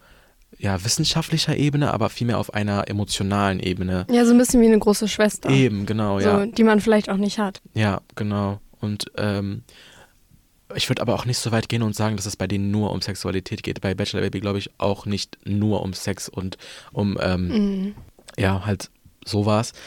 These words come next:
Speaker 1: Bei denen geht's ja auch viel mehr so um Streit und Freundschaft und Leben und Liebe und
Speaker 2: Ja, ich würd sagen, sie reden
Speaker 1: Beziehung.
Speaker 2: ja generell so über ihr Leben
Speaker 1: Mhm, auf jeden
Speaker 2: mehr.
Speaker 1: Fall.
Speaker 2: Mm, und natürlich ist das irgendwo auch ein Teil ihrer Leben. Ich mein, die sind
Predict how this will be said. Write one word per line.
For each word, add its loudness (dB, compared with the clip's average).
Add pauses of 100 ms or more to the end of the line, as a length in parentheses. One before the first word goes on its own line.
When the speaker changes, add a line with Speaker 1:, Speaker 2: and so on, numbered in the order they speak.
(220)
Speaker 1:
Bei 0
denen 2
geht's 0
ja 2
auch 0
viel -2
mehr 0
so -2
um -4
Streit 0
und -6
Freundschaft 2
und -4
Leben 2
und -6
Liebe -2
und -2
Speaker 2:
Ja, 6
ich 0
würd -2
sagen, 4
sie 2
reden 8
Speaker 1:
Beziehung. 8
Speaker 2:
ja 6
generell 0
so -2
über -6
ihr -2
Leben 0
Speaker 1:
Mhm, 0 (140)
auf 2
jeden 2
Speaker 2:
mehr. 6 (440)
Speaker 1:
Fall. -2
Speaker 2:
Mm, 4 (120)
und 0 (100)
natürlich 0
ist -6
das -4
irgendwo 2 (240)
auch -6
ein -4
Teil -4
ihrer -4
Leben. -2
Ich -10
mein, -4 (540)
die -4
sind 0